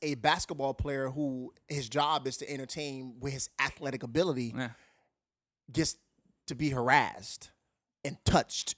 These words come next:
Speaker 2: Yeah.
Speaker 1: and pushed and provoked by fans? And the N B A needs to do something about this because, of course, Russell Westbrook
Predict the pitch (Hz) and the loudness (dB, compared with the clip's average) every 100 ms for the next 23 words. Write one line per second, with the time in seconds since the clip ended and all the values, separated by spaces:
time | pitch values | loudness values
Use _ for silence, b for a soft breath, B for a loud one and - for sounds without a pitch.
0 | - - 113 127 - 156 - - - b | -8 -8 -6 -2 4 4 4 0 -4 b
1 | b b 147 139 147 117 156 - - - | b b -2 -2 0 8 8 8 -2 -12
2 | b b 139 135 - 175 113 104 - - | b b -2 0 0 -2 -2 -8 -14 -14
3 | b b b _ 147 139 135 180 185 175 | b b b _ 0 0 0 0 0 4
4 | 202 180 165 151 151 214 139 117 104 - | 4 4 0 -2 -4 -4 -4 -4 -6 -8
5 | - 139 160 131 - - 214 - 135 165 | -10 0 0 0 0 2 4 2 2 2
6 | 170 147 156 180 - 139 | 2 -2 -2 -2 -2 -6